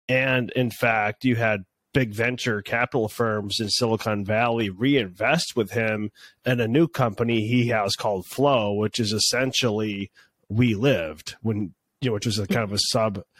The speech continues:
uh, you know, kind of a shoot off or a branch off of WeWorked. W-, what's your thoughts on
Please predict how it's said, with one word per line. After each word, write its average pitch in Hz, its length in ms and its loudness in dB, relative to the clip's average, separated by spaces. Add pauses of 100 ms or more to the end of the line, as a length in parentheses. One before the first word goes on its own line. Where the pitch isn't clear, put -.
(300)
uh, 110 200 0
you 127 100 0
know, 107 100 0
kind 120 200 -2
of 101 40 -6
a 98 40 -4
shoot 131 240 2
off 104 320 0
or 104 60 -2
a 95 60 -2
branch 110 440 -2
off 98 260 -2
of 90 160 -6
WeWorked. 98 800 -2 (440)
W-, 143 220 -2
what's 165 260 2
your 190 140 4
thoughts 123 500 2
on 113 360 2